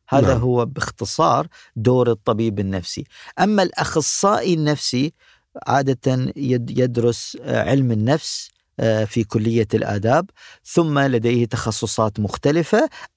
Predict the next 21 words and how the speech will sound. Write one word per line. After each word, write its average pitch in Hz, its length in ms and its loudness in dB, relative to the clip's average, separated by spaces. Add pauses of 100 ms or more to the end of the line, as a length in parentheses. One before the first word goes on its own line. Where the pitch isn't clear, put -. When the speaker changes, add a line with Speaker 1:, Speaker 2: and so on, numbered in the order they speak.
Speaker 1:
أحد 165 280 0
التخصصات 120 920 -2
هو 110 140 2
علم 127 400 -2
النفس 113 520 -4
العيادي، 131 800 0 (420)
الذي 117 420 0
يكون 123 480 0
جزء 185 400 2 (500)
من 135 480 0
وظيفته 131 800 2 (340)
تقديم 147 600 0
العلاج 120 680 0
النفسي، 143 600 0
اللي 123 140 2
هو 117 140 0
العلاج 110 480 0
بالكلام 113 640 0 (280)
أو 120 140 4
العلاج 113 540 0
بالحوار، 110 640 0